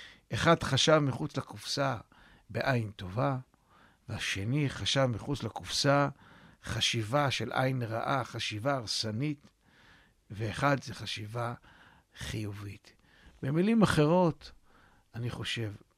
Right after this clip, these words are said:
מ-, מערכת האיזונים ומערכת היחסים בין המלכות, בין השלטון, בין הממסד לבין מערכת המשפט,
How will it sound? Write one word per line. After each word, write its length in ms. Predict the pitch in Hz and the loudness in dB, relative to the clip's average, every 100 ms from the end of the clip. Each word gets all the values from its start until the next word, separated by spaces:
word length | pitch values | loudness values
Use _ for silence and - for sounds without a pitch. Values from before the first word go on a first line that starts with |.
| _ - | _ -12
מ-, 80 | - - - | -12 -12 -12
מערכת 640 | - 131 131 165 190 180 | -6 -2 -2 -2 0 2
האיזונים 680 | 160 139 120 135 131 131 113 - _ - | 2 2 0 -2 0 -2 -6 -12 _ -14
ומערכת 560 | 113 113 131 143 156 135 | -10 -8 -10 -10 -10 -8
היחסים 600 | 131 - 113 - 107 110 _ _ _ - - - _ - | -8 -8 -8 -8 -10 -14 _ _ _ -20 -20 -20 _ -8
בין 220 | 120 151 | -2 0
המלכות, 720 | 185 170 147 - 120 110 - - | 4 4 4 2 -2 -4 -8 -6
בין 200 | 117 139 | -4 -2
השלטון, 680 | 135 151 139 - 120 110 - - _ _ _ - - - _ | -2 -2 -4 -4 -2 -2 -6 -14 _ _ _ -20 -20 -20 _
בין 200 | 113 135 | -4 0
הממסד 640 | 160 160 147 123 - 120 107 - - | 2 2 2 2 4 4 2 -4 -8
לבין 320 | 113 113 156 | -4 0 2
מערכת 480 | 160 143 139 143 143 | 2 -2 -6 -8 -8
המשפט, 760 | 113 104 - - - - - | -8 -8 -8 -8 -10 -10 -16